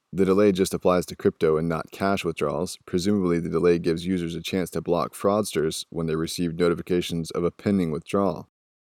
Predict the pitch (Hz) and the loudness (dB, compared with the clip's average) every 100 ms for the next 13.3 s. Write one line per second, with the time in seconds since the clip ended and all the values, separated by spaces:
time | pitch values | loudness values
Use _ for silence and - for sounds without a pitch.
0 | _ _ - 92 - 92 92 90 92 92 | _ _ -4 0 4 4 4 4 4 4
1 | - 90 90 90 87 85 104 92 87 87 | 2 2 2 0 -2 -2 0 2 2 2
2 | 87 87 - 85 82 - 104 98 87 85 | 2 0 0 0 0 2 2 2 2 2
3 | 78 82 104 98 82 67 78 82 _ 80 | 2 4 4 4 0 0 -2 -4 _ 0
4 | 85 82 78 78 - 92 85 82 82 85 | 2 2 2 0 0 2 2 2 2 2
5 | 87 85 85 90 87 82 - - 110 92 | 2 2 2 2 2 -2 -4 0 2 2
6 | 76 85 90 85 82 85 80 - 95 87 | 0 -2 -2 0 0 -2 -6 -2 0 0
7 | 82 - 92 80 87 101 57 53 - - | -2 -2 -2 0 2 2 2 -6 -12 -20
8 | _ _ - 90 95 92 87 82 85 98 | _ _ -2 2 6 6 4 2 0 2
9 | 92 - - 92 90 87 82 82 82 85 | 2 0 -2 2 4 4 2 0 -2 -2
10 | 87 - 82 - 90 85 90 85 76 - | -2 -2 -4 -2 -2 0 0 0 0 0
11 | 104 95 92 - - _ _ _ 90 92 | 4 4 4 0 -6 _ _ _ -2 0
12 | 90 87 92 90 82 95 90 82 - 95 | 0 2 2 2 -2 -2 -2 -2 2 4
13 | 95 92 | 6 4